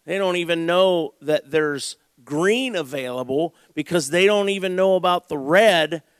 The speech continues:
and they don't even know about the blue. And so the question is this,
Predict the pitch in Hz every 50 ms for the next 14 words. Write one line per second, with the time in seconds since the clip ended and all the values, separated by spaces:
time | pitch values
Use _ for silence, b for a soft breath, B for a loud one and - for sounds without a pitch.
0 | _ - 151 147 160 180 196 208 208 208 208 202 196 196 196 190 190 190 196 190
1 | 175 190 190 180 - - 165 135 156 202 254 302 269 208 147 113 - - _ _
2 | _ _ _ _ _ _ _ _ _ _ _ - - 151 - 196 185 160 165 165
3 | - 226 262 254 - - 214 208 190 180 156 175 226 240 214 - - -